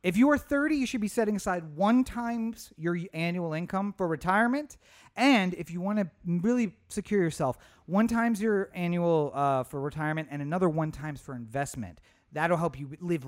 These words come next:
richly in your retirement years, not just live securely in your retirement years.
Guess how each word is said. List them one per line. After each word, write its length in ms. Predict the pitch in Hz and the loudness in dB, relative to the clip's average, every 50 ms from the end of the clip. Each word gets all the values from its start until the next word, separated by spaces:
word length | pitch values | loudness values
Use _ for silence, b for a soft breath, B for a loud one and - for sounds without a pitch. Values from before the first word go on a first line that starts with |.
| 135 135 | -10 -6
richly 540 | 175 190 190 - - - 135 131 117 104 110 | -6 -6 -6 -8 -12 -8 -6 -6 -6 -6 -6
in 100 | 131 139 | -6 -4
your 80 | 135 123 | -4 -4
retirement 480 | 123 120 - 139 127 120 117 117 110 | -6 -6 -4 -4 -4 -4 -4 -4 -4
years, 280 | 113 113 104 101 101 127 | -4 -4 -4 -4 -4 -4
not 200 | 151 139 143 - | -2 -2 -2 -2
just 380 | - 135 117 107 - - - - - - - _ _ _ _ - | -4 -6 -8 -8 -10 -12 -20 -20 -20 -20 -20 _ _ _ _ -10
live 220 | 139 156 151 131 | -6 -6 -6 -6
securely 680 | - - 113 _ - - 180 170 151 127 107 90 98 _ b b b b b | -6 -14 -16 _ -12 -6 -4 -4 -2 -4 -4 -8 -12 _ b b b b b
in 100 | - 139 | -12 -10
your 80 | 139 127 | -8 -8
retirement 460 | 117 113 - 127 123 113 101 98 95 | -10 -10 -10 -10 -10 -10 -10 -10 -12
years. 300 | 95 - 127 123 - - | -14 -16 -16 -18 -20 -20